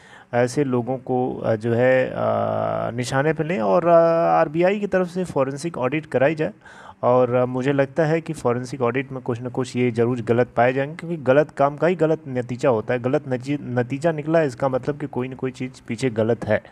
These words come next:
और उसको ढूंढने की तलाश है। बस ईमानदारी की ज़रूरत है, पार्शियलिटी नहीं होनी चाहिए, ट्रांसपेरेंसी होनी चाहिए। Definitely दूध का दूध, पानी का पानी साफ़ हो जाएगा।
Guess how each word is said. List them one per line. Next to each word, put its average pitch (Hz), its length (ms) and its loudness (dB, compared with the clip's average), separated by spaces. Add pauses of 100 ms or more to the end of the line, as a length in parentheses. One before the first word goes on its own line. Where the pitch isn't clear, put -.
(480)
और 120 120 2
उसको 135 160 0
ढूंढने 127 360 0
की 156 80 -4
तलाश 147 340 2
है। 151 80 -8
बस 147 280 -4
ईमानदारी 120 500 0
की 131 100 -6
ज़रूरत 110 400 -2
है, 135 100 -4 (540)
पार्शियलिटी 127 600 2
नहीं 143 140 -4
होनी 127 180 -4
चाहिए, 131 360 -6
ट्रांसपेरेंसी 117 640 -2
होनी 143 220 -2
चाहिए। 147 280 -6 (160)
Definitely 156 600 -2
दूध 135 220 0
का 123 80 2
दूध, 131 280 -2
पानी 113 240 -2
का 113 80 -2
पानी 110 240 -4
साफ़ 113 400 2
हो 110 60 -2
जाएगा। 98 380 -4